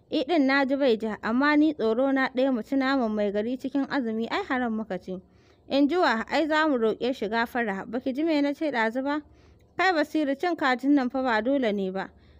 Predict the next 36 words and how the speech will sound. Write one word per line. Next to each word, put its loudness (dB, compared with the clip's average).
Dan 2
ni 4
nan 2
da 2
kake 0
gani 4
na 2
sai -2
in 0
cinye 0
su -6
duka -2
ban -2
ji -6
komai -2
ba. -2
Bare 2
dama 2
an 2
rabu 2
da -2
haɗuwa. -6
Yaushe 0
rabon 2
da 0
in -2
ci -6
kaji? -2
Mudi 2
ya 2
dubi 2
Mudi 2
da 0
ke 2
gashin -2
nama -2